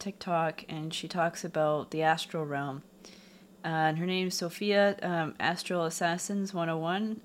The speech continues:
I'll put a link to her TikTok channel if anyone wants to check it out.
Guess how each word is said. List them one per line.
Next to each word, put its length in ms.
I'll 140
put 180
a 80
link 240
to 360
her 420
TikTok 400
channel 380
if 140
anyone 240
wants 220
to 80
check 300
it 60
out. 280